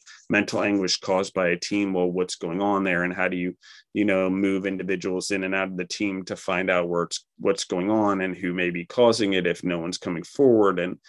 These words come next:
there's a lot of ways. But that being said, uh, mental anguish is part of life.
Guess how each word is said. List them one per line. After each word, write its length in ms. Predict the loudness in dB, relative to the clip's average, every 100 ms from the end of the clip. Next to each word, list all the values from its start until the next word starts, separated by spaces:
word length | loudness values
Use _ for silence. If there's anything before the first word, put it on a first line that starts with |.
| -20 -20 _ -10
there's 180 | -4 0
a 60 |
lot 240 | 2 4 4
of 80 |
ways. 500 | 2 0 -4 -12 -14 -16 _ _ _ _ _ 0
But 300 | 2 2 0 _ _ _ _ _ _ _ _ _ _ _ _ _ _ _
that 320 | -4 0 0
being 220 | 2 0 -2
said, 460 | 2 4 4 0 -10
uh, 240 | -8 -6 -4
mental 380 | -2 -4 -4 -4
anguish 360 | -4 -8 -8
is 120 | -10
part 260 | -4 0 0
of 80 | -2
life. 320 | -4 -4